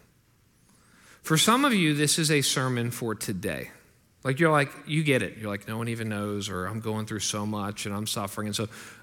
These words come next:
I don't know what percentage of you. For some of you, this sermon is for today, and you're like, "It's for me. Thank you, Kyle. That's what I needed." Um,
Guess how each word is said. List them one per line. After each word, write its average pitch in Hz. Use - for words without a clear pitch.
I 226
don't 220
know 180
what 147
percentage 113
of 92
you. 87
For 175
some 311
of 320
you, 240
this 254
sermon 294
is 233
for 247
today, 247
and 196
you're 202
like, 185
"It's 165
for 233
me. 294
Thank 240
you, 233
Kyle. 214
That's 190
what 214
I -
needed." 240
Um, 160